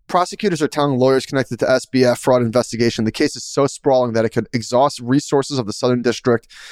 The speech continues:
since it includes potential bribery, campaign contribution violations, market manipulation,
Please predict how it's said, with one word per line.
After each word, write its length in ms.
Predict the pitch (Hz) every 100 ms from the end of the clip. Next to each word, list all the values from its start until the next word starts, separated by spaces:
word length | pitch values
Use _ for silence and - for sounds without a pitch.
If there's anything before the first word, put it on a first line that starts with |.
| - - -
since 260 | - 156
it 80 | 160
includes 340 | 143 - 151 -
potential 380 | 135 143 143
bribery, 500 | 110 117 120 127 139
campaign 440 | 131 120 113 127 123
contribution 480 | 123 117 127 123 117
violations, 500 | 120 120 120 113 110
market 280 | 120 120
manipulation, 640 | 123 120 117 117 - 117